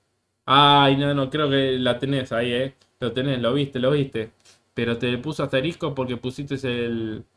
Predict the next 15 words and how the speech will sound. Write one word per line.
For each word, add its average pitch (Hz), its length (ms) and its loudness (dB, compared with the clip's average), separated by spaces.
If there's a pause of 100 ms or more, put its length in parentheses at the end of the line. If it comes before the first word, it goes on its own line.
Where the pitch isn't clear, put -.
(260)
el 120 140 -2
dominio. 135 400 0
Ponele 175 500 2
espacios 170 920 0
o 120 680 -4 (260)
guiones 143 360 2
de 135 60 4
abajo 131 680 0
entre 113 760 -2 (200)
el 113 220 -4
punto 156 600 -4 (300)
y 113 220 -4
el 104 160 -2
punto 107 380 -6
com. 107 220 -4